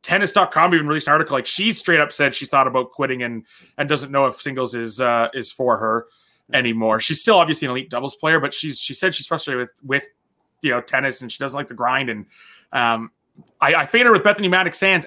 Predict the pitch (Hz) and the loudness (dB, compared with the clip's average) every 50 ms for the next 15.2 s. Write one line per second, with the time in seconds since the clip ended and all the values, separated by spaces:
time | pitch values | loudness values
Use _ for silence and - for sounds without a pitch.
0 | - - 180 202 214 196 214 226 220 220 220 214 226 226 233 240 233 220 208 190 | 0 0 0 2 4 4 4 6 6 4 4 6 8 8 10 10 8 6 4 2
1 | - 202 185 180 170 170 160 151 143 - - 151 139 135 120 123 135 143 151 165 | 2 2 4 4 4 2 0 -2 -8 -8 -8 -8 -8 -8 -4 -2 -2 -2 -2 -2
2 | 180 202 226 254 262 254 254 240 - 208 196 196 - 208 190 190 185 - 160 127 | -4 -4 0 0 0 0 0 -4 -10 -8 -8 -6 0 2 2 2 0 0 -4 -2
3 | - 147 156 160 156 147 151 156 147 147 151 143 143 135 139 135 143 160 160 147 | 0 2 2 4 2 2 2 2 2 2 4 4 4 4 2 0 -2 -4 -6 -4
4 | - - 170 165 139 123 110 123 123 117 123 160 180 - - - 202 190 202 214 | -2 -2 -2 -2 -2 -4 -6 -6 -8 -6 -4 -4 -4 -4 -4 0 2 2 4 2
5 | 208 - - - - - - - - 196 214 220 208 196 220 220 185 - - 214 | 2 -2 -10 -20 -20 -20 -20 -8 -4 -2 0 0 2 2 0 -2 -2 -2 -2 -2
6 | 214 208 180 151 - - - _ _ _ _ _ _ 185 180 180 - 220 240 254 | 0 0 -2 -4 -6 -12 -14 _ _ _ _ _ _ -6 -6 -4 -2 0 2 2
7 | 254 240 233 240 233 - - 185 185 - - 175 175 _ - 160 165 208 - - | 2 4 4 2 2 2 0 0 -2 -2 -2 -8 -16 _ -4 -2 -2 -2 -2 -4
8 | 233 202 170 - 151 147 165 185 190 - - 208 190 185 147 180 175 - - - | -6 -8 -8 -6 -2 0 2 2 0 -2 -4 -2 -2 0 0 -2 -4 -4 -4 0
9 | - 175 220 208 - - - _ _ _ _ _ _ _ _ - 156 151 - 156 | 2 2 2 2 0 -4 -10 _ _ _ _ _ _ _ _ -4 -4 -2 0 0
10 | 151 151 147 135 - - - - - 143 139 139 135 131 131 127 123 113 - - | 0 0 0 -4 -6 -6 -6 -4 -2 0 2 4 4 2 0 -2 -6 -12 -14 -10
11 | - 160 135 123 120 120 - - _ _ - 143 147 156 147 143 - 147 165 190 | -8 -4 -2 -2 -2 -4 -6 -12 _ _ -4 -2 0 0 -2 0 2 4 4 4
12 | - - 160 147 - 170 - 240 233 - 247 196 190 208 196 - - - 196 180 | 4 2 -2 -2 -2 -2 -2 -2 0 0 -2 -2 -2 -2 -2 -4 -2 0 2 2
13 | 190 190 185 151 139 160 156 - - - 214 - - - 131 117 110 107 - - | 4 2 2 0 -2 -4 -6 -6 -8 -8 -8 -10 -10 -10 -10 -10 -8 -8 -10 -10
14 | 120 135 147 147 139 143 - - 185 185 180 - 117 113 - - 135 113 139 131 | -10 -10 -8 -6 -8 -6 -4 -2 -4 -4 -4 -6 -10 -10 -10 -12 -10 -8 -8 -8
15 | 127 - - | -8 -10 -14